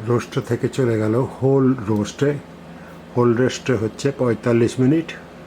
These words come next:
থ্রি সেভেন্টি ফাইভ ফারেনহাইটে। আবার যদি আপনি এটা চাপ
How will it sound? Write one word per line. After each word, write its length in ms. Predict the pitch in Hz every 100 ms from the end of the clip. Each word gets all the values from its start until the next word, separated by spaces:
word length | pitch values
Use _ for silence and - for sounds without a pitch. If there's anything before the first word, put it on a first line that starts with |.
| -
থ্রি 180 | 123 117
সেভেন্টি 400 | - 107 101 104
ফাইভ 320 | - 104 98 - - -
ফারেনহাইটে। 560 | 110 90 82 98 - - - - - - - - - -
আবার 220 | 113 131
যদি 200 | 156 160
আপনি 160 | 135 143
এটা 140 | 139
চাপ 240 | 131 127